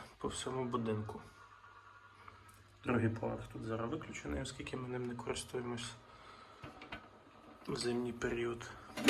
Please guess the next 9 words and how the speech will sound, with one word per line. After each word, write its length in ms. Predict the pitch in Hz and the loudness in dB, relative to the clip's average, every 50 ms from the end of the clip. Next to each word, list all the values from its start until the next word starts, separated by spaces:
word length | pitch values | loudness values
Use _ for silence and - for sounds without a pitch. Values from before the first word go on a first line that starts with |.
| - - - - - - - - - - - - - - - - - - - - - - - - - - - - - - - - - - - - - - | 10 10 6 -2 -4 -6 -6 -10 -16 -16 -14 -6 -4 -4 -4 -4 -6 -12 -14 -14 -14 -16 -16 -16 -16 -4 0 0 0 0 -2 -4 -2 0 0 0 0 2
І 220 | - 135 - - - - - - | 4 4 6 4 2 0 -2 0
як 280 | 135 131 135 131 127 - | 4 4 4 4 4 2
це 140 | - 131 | 0 0
все 220 | 110 - - 139 127 | 2 4 6 6 6
в 40 | 127 | 6
нас 300 | 131 127 - - - 131 | 6 6 6 6 8 8
реалізовано 760 | 123 123 123 120 123 120 120 131 131 131 127 123 123 - - - | 6 6 6 6 6 8 10 12 12 12 12 10 8 6 4 0
і 100 | - - | -4 -4
працює. 640 | - - 135 123 117 - - - 113 107 107 104 | 0 4 4 4 4 4 0 0 2 2 2 0